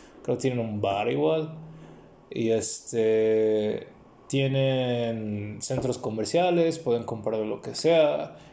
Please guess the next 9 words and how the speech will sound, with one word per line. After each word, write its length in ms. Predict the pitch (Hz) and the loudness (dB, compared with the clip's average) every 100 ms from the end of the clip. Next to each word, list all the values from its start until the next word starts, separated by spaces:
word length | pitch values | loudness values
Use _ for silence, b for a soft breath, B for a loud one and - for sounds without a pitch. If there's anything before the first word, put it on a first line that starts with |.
| B | B
Y 180 | - 123 | 0 2
aparte 380 | 120 131 131 131 | 4 2 0 -2
de 60 | |
todo 260 | 135 135 135 | 2 4 4
eso, 260 | 131 135 127 | 4 0 0
este, 300 | 127 120 107 | -2 -4 -2
tienen 840 | 117 117 117 117 117 110 107 110 | -2 -2 -2 -2 -2 -2 -4 -6
centros 680 | - 113 110 113 110 104 - | -8 -8 -8 -4 -2 -4 -6
turísticos, 960 | 123 107 127 202 - 220 226 220 220 | -4 0 2 0 -2 -2 2 2 2